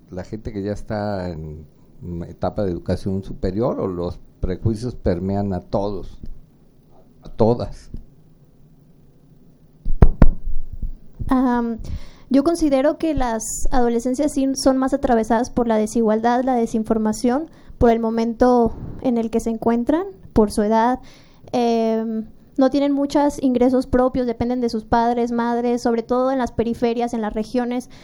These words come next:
Speaker 2: Entonces, yo creo que las adolescencias, las personas menstruantes de sems, sí son más atravesadas por todo esto que estuvimos comentando.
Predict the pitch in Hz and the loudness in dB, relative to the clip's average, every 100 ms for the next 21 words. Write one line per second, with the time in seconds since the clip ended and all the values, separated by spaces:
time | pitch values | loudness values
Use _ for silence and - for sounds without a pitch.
0 | - - 285 269 277 269 294 285 269 233 | -4 2 4 4 4 2 4 4 4 2
1 | - 226 233 226 226 254 262 311 294 214 | 2 2 4 2 2 2 2 2 2 -2
2 | - 226 226 240 240 220 220 226 220 240 | -2 -2 0 -2 -2 -4 -2 -2 0 0
3 | 220 220 262 285 - 254 240 247 240 254 | 0 0 -2 -4 -6 -2 -2 -2 -6 -6
4 | 254 233 - 214 214 214 - 220 208 208 | -6 -6 -4 -4 -4 -4 -6 -6 -6 -6
5 | - 240 214 - 208 214 220 214 - 202 | -8 -10 -8 -4 -4 -2 -4 -4 -6 -6
6 | 196 202 190 | -4 -6 -6